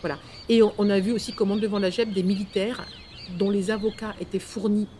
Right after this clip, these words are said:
par l'armée, les mêmes avocats leur conseillaient de ne pas mouiller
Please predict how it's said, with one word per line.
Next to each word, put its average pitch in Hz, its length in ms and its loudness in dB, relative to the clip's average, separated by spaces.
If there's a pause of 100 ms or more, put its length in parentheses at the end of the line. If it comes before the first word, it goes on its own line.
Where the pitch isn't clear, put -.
(140)
par - 360 -2 (120)
l'armée, 180 340 0 (560)
les 185 80 0
mêmes 208 220 2
avocats 185 480 -2
leur 180 220 -4
conseillaient 196 500 -2 (100)
de 180 60 -6
ne 175 100 -4
pas 226 340 -2
mouiller 202 500 2